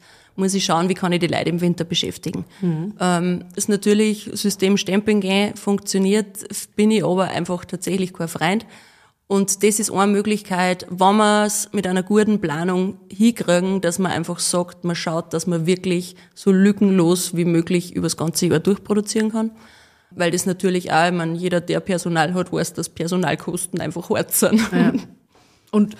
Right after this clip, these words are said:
Speaker 2: jeder, der einen Job hat, mag eigentlich auch gern das ganze Jahr einen Job haben, oder?
Speaker 1: Naja,
Speaker 2: Was die
Speaker 1: vor allem,
Speaker 2: meisten wahrscheinlich.
Speaker 1: wenn ich, wenn ich meinen ganzen Urlaub gefühlt dann immer im Winter in die,
Speaker 2: Mhm.
Speaker 1: in die schönsten zwei oder drei Monate nehmen muss, ist wieder auch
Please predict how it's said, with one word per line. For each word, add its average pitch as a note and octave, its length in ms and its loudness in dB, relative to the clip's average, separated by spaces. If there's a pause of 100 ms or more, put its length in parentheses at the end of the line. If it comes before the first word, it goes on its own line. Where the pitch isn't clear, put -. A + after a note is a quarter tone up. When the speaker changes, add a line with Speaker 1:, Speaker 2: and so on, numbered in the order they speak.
(140)
Speaker 2:
jeder, G3 220 2
der F#3 100 2
einen F3+ 100 4
Job F#3+ 240 0
hat, G3+ 240 0
mag F3 320 0
eigentlich F3+ 260 2
auch E3 60 -4
gern F3 200 0
das E3 100 -6
ganze F3 260 -2
Jahr E3+ 120 0
einen D#3+ 100 -2
Job D#3 240 -8
haben, D3+ 160 -10
oder? D#3+ 100 -4
Speaker 1:
Naja, G3 240 2
Speaker 2:
Was G#3 40 0
die G3+ 80 -8
Speaker 1:
vor F#3 100 0
allem, E3+ 80 4
Speaker 2:
meisten - 260 -2
wahrscheinlich. F3+ 300 0
Speaker 1:
wenn G3+ 140 4
ich, G3+ 80 2
wenn G#3 100 2
ich G3+ 80 2
meinen G3 180 0
ganzen G3+ 560 -2
Urlaub G#3+ 400 2
gefühlt A3 400 0
dann G3+ 80 4
immer G#3+ 220 4
im G3+ 160 2
Winter A3+ 340 0
in G#3 140 0
die, G3 80 4
Speaker 2:
Mhm. F3+ 220 6
Speaker 1:
in G#3 100 4
die G#3 100 -2
schönsten G#3 480 0
zwei G3 300 0
oder F3+ 140 2
drei E3+ 200 0
Monate F#3+ 300 2
nehmen F3+ 320 0
muss, F#3 160 0
ist E3+ 220 -6
wieder E3+ 160 -2
auch E3+ 40 -4